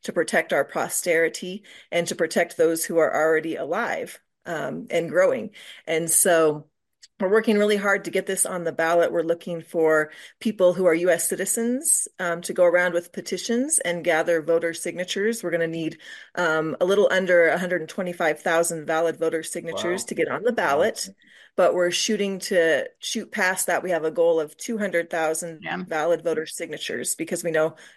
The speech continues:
Speaker 1: some might be thrown out for a variety of
Speaker 2: Sure,
Speaker 1: reasons.
Speaker 2: sure.
Speaker 3: Right.
Speaker 1: Um,
Speaker 3: And how long are you in that actual c-, con-, uh, collection pro-, t-, you know, procedure now? Are you going through that, or is that start, and when does it end?
Speaker 1: Yes. So we started actually back in November collecting signatures,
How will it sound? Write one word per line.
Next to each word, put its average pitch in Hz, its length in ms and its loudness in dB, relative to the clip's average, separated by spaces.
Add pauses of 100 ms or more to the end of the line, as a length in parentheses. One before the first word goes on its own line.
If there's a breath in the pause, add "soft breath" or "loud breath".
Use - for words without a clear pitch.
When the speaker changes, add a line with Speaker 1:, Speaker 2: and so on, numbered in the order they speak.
Speaker 1:
some 175 240 0
might 156 180 0
be 160 80 -6
thrown 160 320 -4
out 151 220 -2
for 156 240 0
a 156 40 -6
variety 151 420 0
of 147 80 -8
Speaker 2:
Sure, 147 60 -14
Speaker 1:
reasons. 160 520 -2
Speaker 2:
sure. 196 260 -8
Speaker 3:
Right. 185 380 0
Speaker 1:
Um, 147 240 -8
Speaker 3:
And 294 200 2
how 370 220 4
long 349 320 4
are 277 140 4
you 285 180 0
in 370 220 0
that 349 160 2
actual 294 420 0
c-, - 80 -18 (160)
con-, 254 320 -6
uh, 220 120 0
collection 262 520 -2
pro-, 226 300 0
t-, - 340 -16
you 220 160 -6
know, 196 140 -2 (240)
procedure 254 460 0
now? 220 320 6
Are 233 60 8
you 208 120 0
going 214 180 0
through 247 140 -4
that, 240 160 6
or 214 80 4
is 190 100 -2
that 202 240 0 (140 soft breath)
start, 277 480 4
and 247 120 2
when 240 140 0
does 220 140 -2
it 185 100 -4
end? - 300 -8 (640 loud breath)
Speaker 1:
Yes. 202 480 2
So 233 140 6
we 277 160 0
started 254 420 4
actually 220 280 0
back 208 240 0
in 202 80 -2
November 180 520 0
collecting 175 440 -6
signatures, - 720 -6